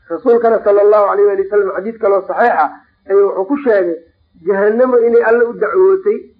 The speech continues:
oo markaa uu yidhi Allah subxaanahu wa tacaala laba jeer inay neefsato oo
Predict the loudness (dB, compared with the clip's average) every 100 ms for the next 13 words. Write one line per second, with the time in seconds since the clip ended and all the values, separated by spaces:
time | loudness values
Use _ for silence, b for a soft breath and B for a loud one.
0 | _ _ _ _ _ -4 -2 -2 -2 0
1 | 0 0 -4 -2 2 2 2 -2 -10 -4
2 | -2 -2 -2 0 2 2 2 -2 -14 _
3 | _ -4 0 2 0 0 0 0 -2 -2
4 | 0 -2 -2 -8 -6 -2 -2